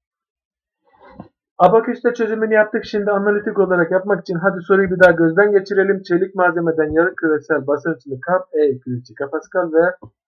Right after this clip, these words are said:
Poisson oranı sıfır yirmi dokuz, iç çapı R sıfır beş metre ve kalınlığı T yüzde beş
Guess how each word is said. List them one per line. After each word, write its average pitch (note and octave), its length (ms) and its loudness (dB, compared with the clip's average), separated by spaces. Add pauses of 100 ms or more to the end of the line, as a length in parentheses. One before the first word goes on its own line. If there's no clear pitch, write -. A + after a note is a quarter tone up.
(1300)
Poisson G3 340 4
oranı D3 320 0
sıfır E3+ 240 -2
yirmi C#3+ 240 -4
dokuz, D3 300 -2 (160)
iç F#3+ 200 -10
çapı C3 440 -2
R D#3 260 2
sıfır D3+ 440 -6
beş D#3+ 320 -2
metre B2+ 480 -6
ve C3+ 140 -4
kalınlığı D#3+ 640 -4 (320)
T F#3+ 320 2 (480)
yüzde D3+ 480 -2
beş G3+ 320 2